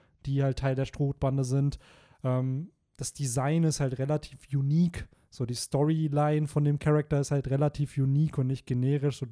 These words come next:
das Kind eines Kaisers, was halt entsprechend Ruffy halt helfen möchte. Ähm, und gleichzeitig hat sie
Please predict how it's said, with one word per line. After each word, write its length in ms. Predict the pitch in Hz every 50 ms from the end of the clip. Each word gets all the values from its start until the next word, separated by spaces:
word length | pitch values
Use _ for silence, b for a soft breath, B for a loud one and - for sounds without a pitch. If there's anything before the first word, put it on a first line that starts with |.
| 110 _ _ _
das 180 | - 123 -
Kind 300 | - - 165 160 170 160
eines 260 | 160 135 135 135 131 -
Kaisers, 600 | - - 151 151 160 156 156 143 147 143 - B B B B B B B B
was 200 | - 135 135 -
halt 120 | 151 147 135
entsprechend 680 | 139 135 - - 147 139 - - 143 139 131 - -
Ruffy 320 | 127 127 135 - - 147 127
halt 260 | 113 127 135 135 -
helfen 340 | 143 147 147 - - 156 139
möchte. 520 | 135 139 139 - - - 143 139 135 131 b b b b b b b
Ähm, 680 | - 139 131 131 131 127 127 127 127 123 127 127 123 123 b b b b b b _
und 160 | 143 139 135
gleichzeitig 920 | 131 131 127 139 156 - - - 165 156 151 147 - 151 151 147 - - - _ _ _ _ _ _ _ _ _ _ _ _ _ - -
hat 200 | - 151 - -
sie 320 | - - 151 147 147 139